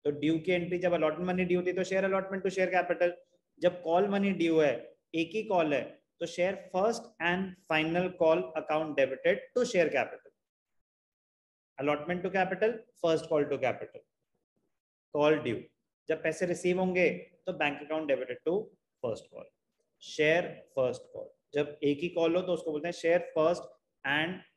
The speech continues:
final call। अब अगर सेकंड कॉल ड्यू होती तो share second call to share capital, पैसे मिलते तो bank to share second call। Money due, money received, ध्यान से देखेंगे। फर्स्ट स्टेज एप्लीकेशन, सेकंड स्टेज अलॉटमेंट,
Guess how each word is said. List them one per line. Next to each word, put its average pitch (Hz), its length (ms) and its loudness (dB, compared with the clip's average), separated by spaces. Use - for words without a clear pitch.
final 113 400 -4
call। - 120 -16
अब 156 80 0
अगर 190 120 4
सेकंड 180 360 0
कॉल 180 200 6
ड्यू 165 180 4
होती 135 240 0
तो 170 60 -6
share 185 220 -4
second 208 400 -6
call 202 240 4
to 202 100 0
share 190 220 -2
capital, 170 400 0
पैसे 160 260 2
मिलते 170 400 2
तो 175 100 0
bank 131 340 -2
to 135 80 -4
share 143 240 0
second - 400 -12
call। - 160 -20
Money 147 300 -2
due, 196 180 6
money 143 220 0
received, - 520 -12
ध्यान 131 180 -4
से 135 80 -6
देखेंगे। 135 400 -4
फर्स्ट 147 200 2
स्टेज 170 200 0
एप्लीकेशन, 151 560 -2
सेकंड 156 280 -6
स्टेज 170 200 -4
अलॉटमेंट, 156 520 -2